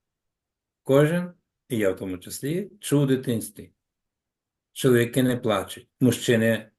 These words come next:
не плачуть. Це про дівчат. І він має бути відвертий, сміливий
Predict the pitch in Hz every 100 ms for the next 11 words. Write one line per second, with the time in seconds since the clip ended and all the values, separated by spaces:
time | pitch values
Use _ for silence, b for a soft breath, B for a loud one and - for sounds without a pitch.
0 | _ - 110 - 104 95 - 92 - _
1 | _ _ _ _ _ _ _ - - -
2 | 123 120 101 - - 107 104 - 101 85
3 | - _ _ _ _ _ _ _ _ _
4 | _ - 135 131 127 127 123 143 156 135
5 | 135 139 131 120 113 120 113 107 101 95
6 | 92 - _ - - 120 113 139 143 135
7 | 101 - - 120 117 135 135 127 123